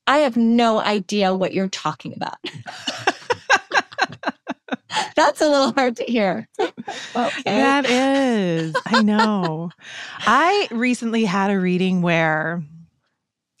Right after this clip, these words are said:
Speaker 2: I was being shown things and it was kind of the absolute opposite. So
Speaker 1: Oh, the
Speaker 2: I,
Speaker 1: opposite
Speaker 2: I was
Speaker 1: game. That
Speaker 2: the
Speaker 1: happened.
Speaker 2: opposite game. Right. I think spirit was just trying to show me,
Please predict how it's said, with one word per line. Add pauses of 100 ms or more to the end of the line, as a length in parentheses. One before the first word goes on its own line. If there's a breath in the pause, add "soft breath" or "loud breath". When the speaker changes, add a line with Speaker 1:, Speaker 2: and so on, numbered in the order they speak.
Speaker 2:
I
was
being
shown
things
and
it
was
kind
of (100)
the
absolute
opposite. (540 loud breath)
So
Speaker 1:
Oh,
the
Speaker 2:
I,
Speaker 1:
opposite
Speaker 2:
I
was
Speaker 1:
game. (240)
That
Speaker 2:
the
Speaker 1:
happened.
Speaker 2:
opposite
game.
Right. (520 loud breath)
I
think
spirit
was
just
trying
to
show
me,